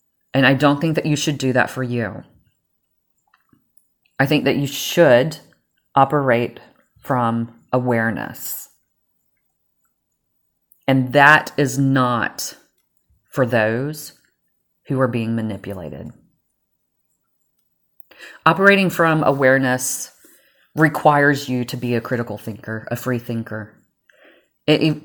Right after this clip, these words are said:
it requires you to evolve past all do-, indoctrinations and belief structures that you've had. It requires you to ask questions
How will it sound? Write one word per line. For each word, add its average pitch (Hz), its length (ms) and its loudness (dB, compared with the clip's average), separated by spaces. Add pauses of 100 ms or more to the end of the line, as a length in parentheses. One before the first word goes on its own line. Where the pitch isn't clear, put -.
(140)
it 170 180 6
requires 156 520 4
you 160 140 0
to 151 200 -2
evolve 127 720 -2 (300)
past 131 340 -2 (160)
all 139 300 4
do-, 139 360 -2
indoctrinations 139 1200 -2 (1160)
and 147 180 4
belief 135 280 0
structures 113 580 -4
that 123 180 -6
you've 123 140 -8
had. 107 480 -4 (2000)
It 165 120 2
requires 165 480 4
you 165 80 -2
to 151 240 -4
ask - 440 -2
questions - 960 -10